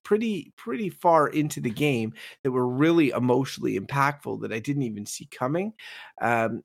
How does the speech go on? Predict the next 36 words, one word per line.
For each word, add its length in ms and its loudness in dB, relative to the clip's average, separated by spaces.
and 300 -2
so 260 0
that 240 0
game 320 2
continues 680 -2
to 300 -2
impress, 960 -2
e-, 80 -2
even 300 0
though 100 2
there's 160 -2
so 180 0
much 260 -2
content. 520 -2
It's 180 -8
a 60 -6
really 400 0
solid 520 2
single 300 -4
player, 560 -4
uh, 300 -2
game, 320 0
and 100 -4
I, 100 -6
I 240 -4
really 420 0
enjoy 240 2
it. 100 0
I, 260 0
I 60 -2
think 240 -2
I'm 120 0
gonna 180 -2
see 220 -2
it 120 -8
through, 560 2